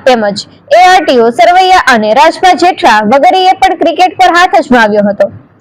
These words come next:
ટુર્નામેન્ટ પૂર્વે સ્વાગત સમારોહમાં એસ પી ભગીરથસિંહ જાડેજાનું સ્વાગત રવિરાજસિંહ જેઠવાએ, રાજપૂત સમાજના પ્રમુખ રાજભા જેઠવાનું સ્વાગત મોરાણાના સરપંચ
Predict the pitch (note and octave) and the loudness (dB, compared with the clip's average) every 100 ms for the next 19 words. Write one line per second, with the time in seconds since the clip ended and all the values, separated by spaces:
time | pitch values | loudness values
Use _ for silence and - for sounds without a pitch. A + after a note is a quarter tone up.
0 | _ _ _ _ _ D#4 C4 A#3+ A#3+ A#3 | _ _ _ _ _ -2 0 0 -2 -2
1 | - A3+ A#3 A#3 F4 E4+ F4 - F#4 F4+ | -2 0 0 -2 0 0 0 0 0 2
2 | F4 B3 A3 A3+ - B3+ - B3 G3 D4 | 2 0 0 -2 -4 -6 -6 -6 -2 -2
3 | F4+ F#4 F#4 F#4+ D4 E4+ F4+ F4 F4+ F4+ | 0 -2 0 -2 0 2 2 2 2 0
4 | F#4+ - B3 G#3 G#3+ - _ _ - D#4+ | -2 -2 0 0 -2 -6 _ _ -4 0
5 | F4+ F#4+ F#4 F#4 F4+ C#4 E4+ E4+ F4 A3+ | 2 2 0 0 -2 0 -2 0 0 0
6 | G#3+ A#3 - _ _ _ D4+ E4 D#4 F#4 | -2 -8 -14 _ _ _ -2 0 0 -2
7 | G4+ F4+ F#4 - F#4+ F#4 C4 A3+ A3+ - | -2 0 0 0 -2 0 -2 -2 -2 0
8 | D4+ E4+ F#4+ F#4 F4+ F#4 F#4 F#4 G4 D#4+ | 0 0 0 0 0 0 0 0 -2 0
9 | A#3+ G#3 G#3 - - - D4 F4 F#4 F#4+ | 0 0 -2 -6 -14 -2 2 2 2 0
10 | F#4 F#4+ D4 G3+ A3+ A3 | 0 0 0 0 -2 -2